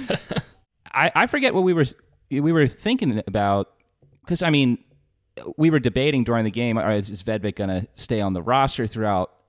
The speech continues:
training camp, or is, are the Bears, we were pretty convinced it was gonna be the Bears, gonna be desperate enough to pick him up before that,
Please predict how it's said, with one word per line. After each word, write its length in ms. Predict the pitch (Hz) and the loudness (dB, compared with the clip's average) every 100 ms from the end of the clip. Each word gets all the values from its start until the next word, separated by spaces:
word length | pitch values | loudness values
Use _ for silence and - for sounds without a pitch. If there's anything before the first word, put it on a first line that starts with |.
| _ _ | _ _
training 340 | - 185 175 160 | -6 -2 -2 -2
camp, 400 | 160 156 151 135 | 0 2 2 0
or 280 | 107 101 101 | 0 0 -2
is, 420 | 104 104 101 - - - _ | -2 -4 -4 -8 -14 -20 _
are 140 | - 104 | -4 -2
the 80 | 98 | -2
Bears, 680 | 113 123 127 123 120 - | 0 2 2 2 0 -4
we 240 | 110 120 120 | -4 -2 0
were 120 | 110 | 0
pretty 220 | 139 110 | -2 -4
convinced 380 | 107 98 104 - | -2 -2 -2 -4
it 60 | |
was 120 | 92 87 | -8 -6
gonna 180 | 95 | -4
be 100 | 90 | -4
the 80 | 85 | -4
Bears, 500 | 80 95 92 90 - - _ _ - | -4 -2 -2 -4 -6 -14 _ _ -2
gonna 140 | 107 | 0
be 80 | 101 | 0
desperate 400 | 127 120 - 110 | 0 0 0 0
enough 420 | 110 107 107 - | 0 0 -2 -6
to 500 | - 110 98 95 92 - _ - | -6 -4 -2 -2 -4 -8 _ -8
pick 180 | 123 107 | -6 -2
him 120 | 101 | -2
up 160 | 98 | -2
before 460 | - - 131 127 120 | -4 -8 -2 0 0
that, 500 | 110 110 110 - _ | 0 0 -2 -4 _